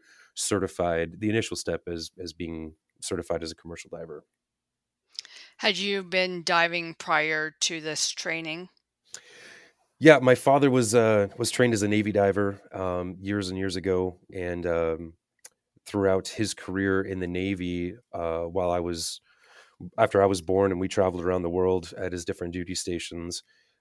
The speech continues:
Speaker 1: uh, was one of the, the, the hobbies that he got me into at a very young age. I think I first started diving when I was about nine years old. Um, back then,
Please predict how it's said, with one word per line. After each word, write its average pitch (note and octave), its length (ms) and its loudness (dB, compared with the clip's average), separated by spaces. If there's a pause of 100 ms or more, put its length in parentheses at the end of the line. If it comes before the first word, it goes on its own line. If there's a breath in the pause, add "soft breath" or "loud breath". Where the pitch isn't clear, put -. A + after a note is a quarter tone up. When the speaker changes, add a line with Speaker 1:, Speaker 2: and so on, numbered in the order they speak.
Speaker 1:
uh, F2+ 80 -4
was F2+ 160 -4
one G2+ 140 2
of G2 60 -2
the, E2+ 300 -2
the, F2 200 -2
the F2+ 120 -6
hobbies F#2 320 0
that F#2+ 120 -8 (120)
he G2 280 -10 (220)
got F2 180 -4
me B2+ 180 2
into F#2+ 320 -4
at F2 60 -2
a E2+ 60 -4
very G#2+ 320 2
young E2+ 240 -2
age. E2+ 240 -4
I F#2 60 -2
think F2+ 120 -6
I F#2+ 60 0
first G2 240 -4
started F2 240 -2
diving F#2 400 -2
when E2+ 80 -6
I E2+ 40 -4
was E2+ 100 -6
about E2+ 180 -8
nine F2 240 -4
years E2+ 180 -6
old. E2+ 300 -4 (880)
Um, E2+ 480 -2 (160)
back G#2 360 2
then, F#2+ 640 0